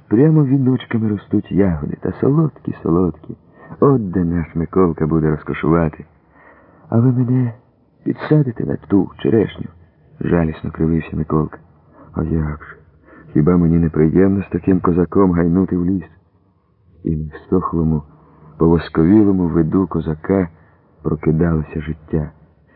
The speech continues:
«То гайнемо?» «А вже ж! А зараз я піду на річку. Може, і вона щось подарує нам». Якось витрусивши з ятирів кілька славних линів, Стах поклав їх у торбу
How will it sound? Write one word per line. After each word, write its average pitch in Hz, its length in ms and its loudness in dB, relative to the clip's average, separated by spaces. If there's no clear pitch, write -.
«То 113 80 4
гайнемо?» 120 640 2
«А 85 140 -2
вже 76 380 0
ж! - 200 -14
А 98 160 2
зараз 135 360 2
я 135 120 4
піду 135 200 2
на 139 280 6
річку. - 340 -4
Може, 120 280 4
і 123 60 6
вона 107 300 4
щось - 280 -2
подарує 104 520 4
нам». 85 280 0
Якось 165 440 2
витрусивши 143 1000 2
з 80 100 -4
ятирів 104 580 4
кілька 113 400 0
славних 104 540 0
линів, 104 400 4
Стах 139 280 4
поклав 123 460 4
їх 113 200 2
у 90 40 -2
торбу 123 480 4